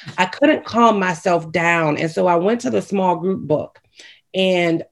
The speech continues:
opened up to the page for the next chapter that we would be reading the following week. And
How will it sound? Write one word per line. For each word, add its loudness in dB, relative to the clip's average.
opened 4
up 2
to -2
the 0
page 2
for -2
the 2
next 0
chapter 0
that 4
we 0
would 0
be -4
reading 2
the -4
following 0
week. -2
And 2